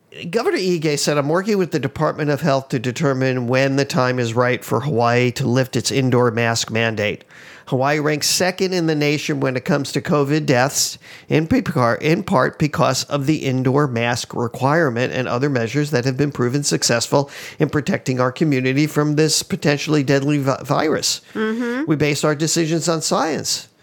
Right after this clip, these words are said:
Speaker 1: with the health and safety of our community on top priority.
Speaker 2: Yep.
Speaker 1: So it, I know it's frustrating, you know, but I think people are used to it. I mean, this, this is the way it is here, you know, and, and we are just very cautious.
Speaker 2: Yeah.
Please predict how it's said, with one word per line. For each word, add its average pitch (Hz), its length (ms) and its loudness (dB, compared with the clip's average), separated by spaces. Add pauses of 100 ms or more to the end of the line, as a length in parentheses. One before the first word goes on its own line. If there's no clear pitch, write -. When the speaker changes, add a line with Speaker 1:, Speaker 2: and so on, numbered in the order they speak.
(320)
Speaker 1:
with - 160 -4
the 120 80 0
health 147 280 0
and 165 140 0
safety 127 420 0
of 117 200 -2
our 117 120 0
community 127 640 -2
on 113 120 -6
top 131 440 -4 (360)
priority. 143 680 0 (260)
Speaker 2:
Yep. 208 140 -2
Speaker 1:
So 165 340 2
it, 175 260 0
I 175 120 2
know 190 180 2
it's 208 140 0
frustrating, 151 720 0 (100)
you 151 140 0
know, 147 260 2
but 143 300 0
I 156 140 0
think 196 240 -2
people 202 260 0
are 180 80 2
used 190 280 -2
to 208 120 2
it. 165 80 2
I 151 60 0
mean, 151 280 -2 (1400)
this, 165 300 -2
this 226 220 0
is 233 100 0
the 226 80 4
way 208 240 2
it 190 60 2
is 226 240 0
here, 131 240 -2 (200)
you 156 180 2
know, 156 220 2
and, 165 300 2
and 160 180 0
we 160 140 2
are 151 220 4
just 156 340 0
very 156 240 2
cautious. 233 580 -2 (300)
Speaker 2:
Yeah. 311 140 0